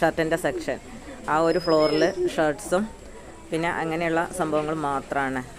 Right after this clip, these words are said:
യൂത്തിന് വേണ്ടിയിട്ടുള്ള സംഭവങ്ങളാണ് കൂടുതലായിട്ട് ഇവിടെ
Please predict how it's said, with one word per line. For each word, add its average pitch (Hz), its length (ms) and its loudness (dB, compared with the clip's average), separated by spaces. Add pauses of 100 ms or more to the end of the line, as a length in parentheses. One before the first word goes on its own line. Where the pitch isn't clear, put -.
(120)
യൂത്തിന് 147 420 -4
വേണ്ടിയിട്ടുള്ള 143 500 -2 (680)
സംഭവങ്ങളാണ് 151 580 0 (200)
കൂടുതലായിട്ട് 160 560 0
ഇവിടെ 151 220 0